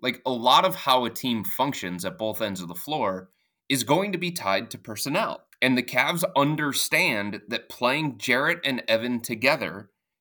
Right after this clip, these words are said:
takes away some of their offensive ceiling. It takes away some of their spacing. It takes away some of their shooting.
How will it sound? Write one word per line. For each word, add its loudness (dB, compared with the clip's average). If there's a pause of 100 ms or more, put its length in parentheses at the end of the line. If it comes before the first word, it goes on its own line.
(120)
takes 0
away 2
some 2
of -4
their 2
offensive -2
ceiling. -6 (160)
It -2
takes 0
away 0
some 0
of -2
their -2
spacing. -6 (420)
It -2
takes 2
away 0
some -2
of -4
their -2
shooting. -6